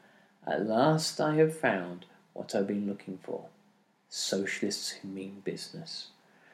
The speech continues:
So there's a fascinating little anecdote about, um, the admiration that Dutt had for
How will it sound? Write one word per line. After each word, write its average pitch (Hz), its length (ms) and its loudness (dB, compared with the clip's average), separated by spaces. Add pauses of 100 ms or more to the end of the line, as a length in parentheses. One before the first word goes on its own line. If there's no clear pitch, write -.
(220)
So 175 960 10
there's 180 320 6
a 165 80 2
fascinating - 800 0
little 107 220 -2
anecdote 95 640 -4 (100)
about, 98 720 -2 (140)
um, 101 540 -2 (240)
the 101 640 2 (600)
admiration 139 1160 8
that - 340 -2
Dutt - 360 0 (160)
had 101 360 -4 (400)
for 117 640 8